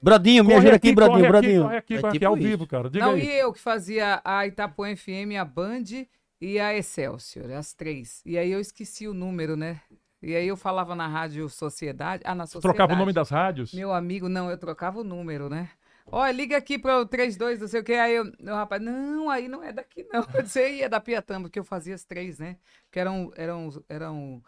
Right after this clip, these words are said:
Speaker 3: comunicações diferentes, né? A Piatã era popular, a Rádio Excelsior era católica, a Band era já meio pop, né?
Speaker 2: Sim.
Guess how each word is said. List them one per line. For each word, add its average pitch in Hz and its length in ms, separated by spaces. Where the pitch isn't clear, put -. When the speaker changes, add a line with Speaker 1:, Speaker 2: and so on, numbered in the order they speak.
Speaker 3:
comunicações 165 580
diferentes, 175 500
né? 180 240
A 156 60
Piatã 170 380
era 202 360
popular, 160 680
a 147 60
Rádio 160 200
Excelsior 175 420
era 160 100
católica, 185 800
a 165 240
Band 190 340
era 165 220
já 147 520
meio 151 220
pop, 196 420
né? 196 160
Speaker 2:
Sim. 139 260